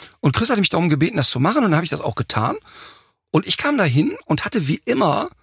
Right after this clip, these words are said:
irgendwie so keinen Smoking an. Und ich kam da irgendwie so Stoffhose, T-Shirt, fertig. Und drei Minuten bevor es losgeht,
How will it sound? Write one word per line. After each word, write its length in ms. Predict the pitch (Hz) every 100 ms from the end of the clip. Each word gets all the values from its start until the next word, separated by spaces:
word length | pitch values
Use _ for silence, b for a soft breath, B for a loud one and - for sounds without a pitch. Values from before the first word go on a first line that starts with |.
| _ _ _ _
irgendwie 240 | 147 170 147
so 160 | 143 -
keinen 440 | - 143 147 120
Smoking 500 | - 101 92 - 110
an. 260 | - - - B B B B
Und 120 | - 143
ich 100 | -
kam 160 | 185
da 80 | 190
irgendwie 220 | 143 165
so 220 | 123 131
Stoffhose, 500 | 117 - 123 139 113
T-Shirt, 400 | 107 - 110 117
fertig. 340 | - 98 92 - B B B B
Und 160 | 151 - -
drei 320 | 147 190 453
Minuten 280 | 139 381 247
bevor 320 | 190 - 208
es 120 | -
losgeht, 580 | 151 156 - 101 294